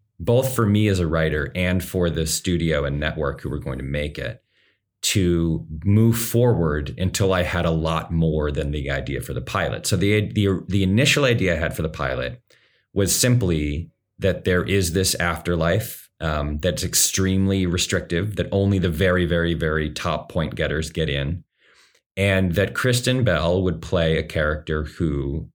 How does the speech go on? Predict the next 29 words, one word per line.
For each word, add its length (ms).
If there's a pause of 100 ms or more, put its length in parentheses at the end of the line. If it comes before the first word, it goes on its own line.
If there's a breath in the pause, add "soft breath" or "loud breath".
through 220
some 300
sort 280
of 160
clerical 560
error, 480 (520)
had 520 (440)
been, 520
uh, 180
given 720 (160)
a, 320
an 160
eternity 640
in 180
this 160
paradise 600
when 100
she 160
was 180
very 460
obviously, 560
based 300
on 80
her 100
life, 220
ticketed 440
for, 560
you 140
know, 220